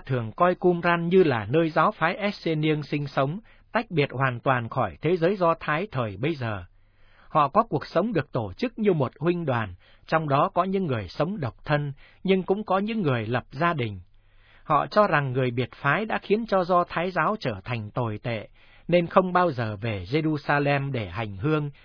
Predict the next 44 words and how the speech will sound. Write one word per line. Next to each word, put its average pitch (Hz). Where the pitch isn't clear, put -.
hay 170
dâng 170
của 104
lễ 143
hoặc 135
tham 185
dự 135
việc 117
phụng 127
tự 123
nữa. 131
Và 139
giới 196
học 151
giả 123
cũng 214
tin 202
rằng 123
các 240
tài 131
liệu 123
tìm 120
thấy 190
trong 190
mười 127
một 113
hang 170
núi 165
đối 196
diện 143
với 175
làng 110
Qumran 147
thuộc 156
thư 196
viện 131
của 110
cộng 147
đoàn 117
này. 107
Trước 208
khi 165
chạy 135
trốn, 151